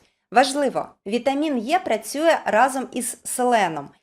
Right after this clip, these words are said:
без нього його антиоксидантна дія слабше. Окрім цього, вітамін Е запобігає утворенню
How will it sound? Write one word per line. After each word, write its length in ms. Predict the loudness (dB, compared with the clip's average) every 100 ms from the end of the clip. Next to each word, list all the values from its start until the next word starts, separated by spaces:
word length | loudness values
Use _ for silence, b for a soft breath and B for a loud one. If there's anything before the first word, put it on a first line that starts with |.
| _ 0
без 340 | 2 2 0
нього 380 | -2 0 0 0
його 460 | 0 2 4 4 2
антиоксидантна 960 | -2 0 -2 -4 -6 -2 -2 -2 -6
дія 320 | -10 -4 -4 -4
слабше. 640 | -2 -2 -2 -4 -6 -8 _ _ _ _
Окрім 400 | -4 0 0 0
цього, 440 | 0 0 0 -2 -6 _ B B -8
вітамін 500 | 0 2 2 2 2
Е 120 | 0
запобігає 680 | 0 -2 0 0 0 2 4
утворенню 760 | 4 0 -2 2 4 4 2